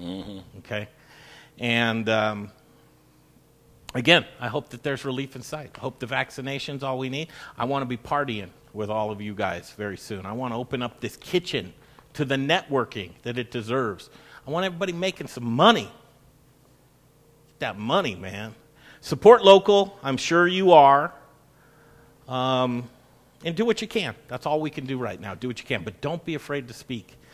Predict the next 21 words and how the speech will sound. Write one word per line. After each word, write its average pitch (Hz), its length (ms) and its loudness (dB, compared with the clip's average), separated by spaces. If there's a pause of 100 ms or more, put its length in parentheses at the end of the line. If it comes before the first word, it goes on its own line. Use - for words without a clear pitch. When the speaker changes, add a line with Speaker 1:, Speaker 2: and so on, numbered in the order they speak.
(220)
Speaker 2:
Don't 165 260 -6
be 190 100 -4
afraid 160 680 -4
to 127 100 -6
read. 104 580 -4 (440)
Don't 143 300 -6
be 165 140 -4
afraid 131 460 -6
to 123 60 -8
be 110 240 -8
educated. 101 640 -4 (440)
And 98 260 -6 (480)
don't 110 260 -8
be 135 120 -4
afraid 98 480 -8 (240)
to 113 80 -10
have 82 480 -8 (100)
an 104 180 -12
original 90 720 -10 (140)
opinion. 87 560 -14 (880)
Okay? 110 260 -8